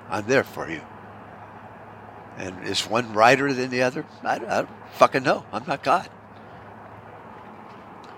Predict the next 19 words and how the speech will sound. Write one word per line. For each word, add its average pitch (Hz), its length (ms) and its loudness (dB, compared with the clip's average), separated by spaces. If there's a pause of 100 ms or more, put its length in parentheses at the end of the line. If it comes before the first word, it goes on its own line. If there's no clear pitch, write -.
(1400)
So 151 180 6
this 170 180 8
is - 60 4
where 185 160 10
we 147 100 8
are. 123 320 12
You 117 120 2
know, 113 100 0
we're 120 180 2
at 120 180 8
a, 110 220 2
at 107 140 2
a, 107 260 -4
at 113 80 0
a 107 60 -6
precipice - 720 -2
in 113 100 -4
our 104 100 0
nation, 110 500 4